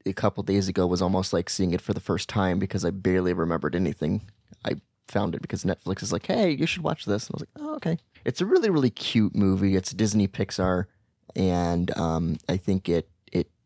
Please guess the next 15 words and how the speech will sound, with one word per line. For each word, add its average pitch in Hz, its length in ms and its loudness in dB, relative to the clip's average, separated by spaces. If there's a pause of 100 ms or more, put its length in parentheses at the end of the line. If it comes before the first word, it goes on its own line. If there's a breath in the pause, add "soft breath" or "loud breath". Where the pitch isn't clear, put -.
(240)
it - 160 0
tells, 143 680 0
it 110 80 0
tells 175 240 2
a 160 40 4
good 131 200 0
story 104 480 4
about 90 340 2
not 90 300 0
giving 92 300 2
up 82 320 0
and 73 260 -2 (1120 loud breath)
adapting 101 520 2
to 98 60 -2
change. 98 920 2